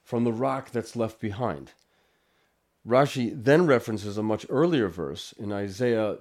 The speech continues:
chapter four, verse three, which states, "And those who remain in Zion and are left in Jerusalem,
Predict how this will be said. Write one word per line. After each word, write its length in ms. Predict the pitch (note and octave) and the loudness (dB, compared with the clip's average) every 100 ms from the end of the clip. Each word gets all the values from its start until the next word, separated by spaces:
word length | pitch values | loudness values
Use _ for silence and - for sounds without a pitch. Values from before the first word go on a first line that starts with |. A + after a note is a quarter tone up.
| - | -8
chapter 380 | A2+ G2 G2+ | -6 -6 -8
four, 600 | F#2+ - A#2+ A2+ G#2 F#2 C#2 - | -14 -6 -2 0 -2 -4 -10 -16
verse 300 | G2 G2+ G2 | -8 -8 -8
three, 200 | - C#3+ | -8 -6
which 220 | A#2 G#2+ | -4 -6
states, 320 | - A2+ A2 - | -6 -4 -4 -6
"And 240 | A2+ A2 | -6 -4
those 320 | C3+ F3 F#3 | 0 0 0
who 80 | D3+ | -2
remain 480 | B2+ B2 B2 D3 C#3+ | -2 -2 0 -2 -2
in 240 | A2+ A#2+ | -2 -2
Zion 400 | G2 G#2 G2+ G2+ | -2 -2 -2 -4
and 160 | F#2+ G2 | -6 -8
are 100 | F#2+ | -6
left 300 | G#2+ A2+ - | -4 -6 -6
in 160 | A2 F#2 | -12 -10
Jerusalem, 640 | F#2+ A2 A#2 G2+ G2 F#2+ | -8 -8 -8 -8 -6 -6